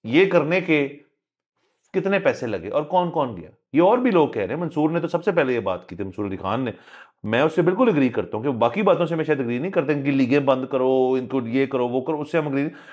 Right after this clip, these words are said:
पर इस बात से मैं एग्री करता हूँ कि पीसीबी का ये सारा, ये एक्सकर्जन थी एक, अमेरिका जाके हार के वापस आने की, इसका कोई हिसाब किताब तो होना चाहिए।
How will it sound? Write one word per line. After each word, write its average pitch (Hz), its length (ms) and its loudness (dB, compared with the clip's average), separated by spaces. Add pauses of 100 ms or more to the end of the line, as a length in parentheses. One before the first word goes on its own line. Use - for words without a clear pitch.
(140)
पर - 220 0
इस 220 80 0
बात 170 240 4
से 160 100 -2
मैं 143 120 0
एग्री 120 200 0
करता 120 280 -2
हूँ 147 180 -2
कि 147 240 0
पीसीबी 143 720 -2
का 147 100 0
ये 139 180 0
सारा, 127 720 4
ये 147 160 2
एक्सकर्जन 135 580 -2
थी 110 280 -6
एक, 98 100 -14 (500)
अमेरिका 123 360 2
जाके 120 320 2
हार 90 240 -2
के 117 120 -8
वापस 107 320 -4
आने 92 180 -12
की, 131 260 -12 (340)
इसका - 180 2
कोई 190 120 0
हिसाब 127 200 2
किताब 175 260 -2
तो 196 60 -6
होना 127 120 -8
चाहिए। - 240 -16